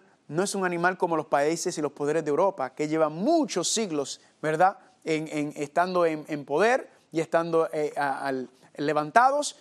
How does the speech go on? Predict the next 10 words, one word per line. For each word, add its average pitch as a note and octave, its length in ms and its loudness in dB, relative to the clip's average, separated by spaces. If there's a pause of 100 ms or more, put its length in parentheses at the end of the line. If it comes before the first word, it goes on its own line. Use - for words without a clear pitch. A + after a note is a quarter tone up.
sino F3 300 -4
que E3+ 200 0
esta G#3+ 300 -2
nación E3+ 520 -2
es F3 140 -8
una F3+ 140 -2
nación E3 340 -4
joven. D3+ 360 -4 (340)
Número D3+ 340 -2
cuatro, F#3+ 440 0